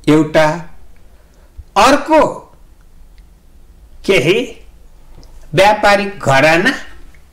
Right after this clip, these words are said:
व्यापारिक बाटो त छँदैछ, अब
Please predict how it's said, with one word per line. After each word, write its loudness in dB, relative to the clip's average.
व्यापारिक -2
बाटो 2
त -4
छँदैछ, 0
अब 2